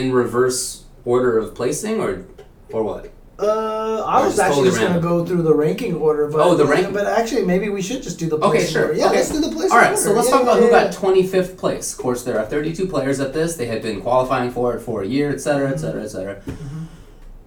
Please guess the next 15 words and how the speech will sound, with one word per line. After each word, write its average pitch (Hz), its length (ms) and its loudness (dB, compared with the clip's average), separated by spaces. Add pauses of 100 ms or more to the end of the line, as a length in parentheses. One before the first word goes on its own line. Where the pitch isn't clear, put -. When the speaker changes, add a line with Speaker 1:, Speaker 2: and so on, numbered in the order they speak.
Speaker 1:
This - 160 -6
was 107 100 -8
the - 60 -10
final 160 280 2
day. - 320 6 (380)
So 147 480 2
the 143 100 -4
first 214 500 -2 (680)
couple 175 320 0
rounds 113 420 0
were 101 140 -4
two - 160 -4
out 110 60 0
of - 80 -6
three. 90 280 -6